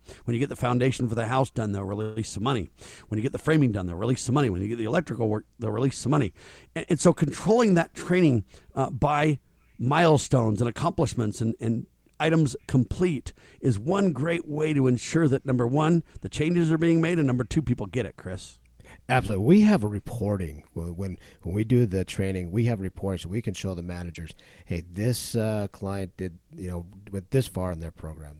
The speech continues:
Speaker 2: This, uh, employee went this far in their program." And when the, when in, there's infrequency in training,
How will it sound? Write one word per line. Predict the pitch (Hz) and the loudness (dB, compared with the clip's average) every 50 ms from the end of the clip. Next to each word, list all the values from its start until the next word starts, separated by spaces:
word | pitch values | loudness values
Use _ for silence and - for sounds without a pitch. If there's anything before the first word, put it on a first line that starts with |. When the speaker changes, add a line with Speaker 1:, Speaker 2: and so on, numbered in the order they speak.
| 80 82 82 | -20 -20 -14
Speaker 2:
This, | 95 98 98 - - - | -12 -12 -12 -12 -12 -10
uh, | - 104 101 98 101 104 | -10 -8 -8 -8 -8 -10
employee | 98 95 - - 110 104 | -10 -12 -8 -6 -4 -4
went | 101 101 92 - | -4 -4 -6 -4
this | - 113 107 | -4 -4 -4
far | - - 95 | -4 -6 -8
in | 85 82 | -6 -6
their | 80 80 | -10 -10
program." | - 82 76 71 67 67 76 - - - - - - - - - - | -12 -14 -14 -14 -16 -16 -18 -20 -20 -20 -20 -20 -20 -20 -20 -8 -6
And | 110 95 | -4 0
when | 101 139 139 | 2 2 2
the, | 135 131 - - _ _ _ _ | 2 0 -2 -6 _ _ _ _
when | - 123 143 139 131 - _ _ _ | 0 0 2 2 0 -4 _ _ _
in, | 131 165 220 240 202 | -2 0 0 2 4
there's | 196 175 143 - - _ | 4 4 4 4 0 _
infrequency | - 151 180 165 - - 165 156 - - 131 113 - 113 104 | 0 0 0 2 2 4 4 4 4 2 0 0 0 -2 -2
in | 98 | -2
training, | 95 - - - 98 92 85 82 82 82 85 90 | -4 -6 -4 -4 -4 -2 -4 -6 -8 -10 -12 -12